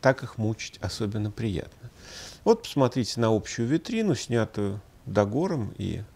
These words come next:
современным анастигматом. А, как вы видите, разница не очень велика. Даже Дагор поприятнее, поскольку он так более равномерно и нерезкость дает.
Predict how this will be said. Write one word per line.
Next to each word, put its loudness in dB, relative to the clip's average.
современным -2
анастигматом. -4
А, 2
как 2
вы 2
видите, 2
разница 0
не 2
очень -4
велика. -6
Даже 6
Дагор 2
поприятнее, 0
поскольку -6
он -2
так -8
более 2
равномерно 0
и -2
нерезкость -4
дает. -6